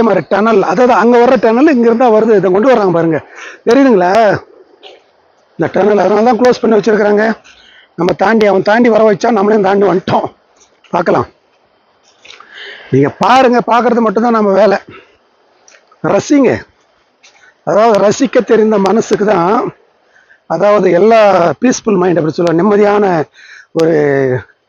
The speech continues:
வாழ்க்கையை வாழ முடியும். எல்லாத்தையுமே ரசிக்கணும். ரசிக்கணும்னா கண்டபடி இல்ல, நல்லதை ரசிக்கணுங்க. இது இயற்கை வந்து கடவுள் கொடுத்த ஒரு கொடை. So, இது ரசிக்கிறதுல ஒரு தப்பும் இல்ல. வாங்க, ஆஹா,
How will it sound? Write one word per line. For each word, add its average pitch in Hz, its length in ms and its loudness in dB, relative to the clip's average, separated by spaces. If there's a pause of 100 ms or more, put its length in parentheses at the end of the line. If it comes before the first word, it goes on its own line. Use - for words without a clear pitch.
(220)
வாழ்க்கையை 214 380 0
வாழ 165 220 0
முடியும். 139 240 -2
எல்லாத்தையுமே 220 440 -2
ரசிக்கணும். 160 460 -4 (480)
ரசிக்கணும்னா 196 540 0
கண்டபடி 196 400 0
இல்ல, 180 100 -2 (720)
நல்லதை 254 340 2
ரசிக்கணுங்க. 143 500 -4 (200)
இது 147 140 -6
இயற்கை 208 340 -2
வந்து 190 180 -2
கடவுள் 180 300 -2
கொடுத்த 165 240 -6
ஒரு 135 160 -2
கொடை. 170 180 -2 (800)
So, - 140 -4
இது 156 140 0
ரசிக்கிறதுல 196 520 -2
ஒரு 185 220 0
தப்பும் 185 320 0
இல்ல. 151 100 -2 (960)
வாங்க, 147 200 -2 (1160)
ஆஹா, 131 240 -4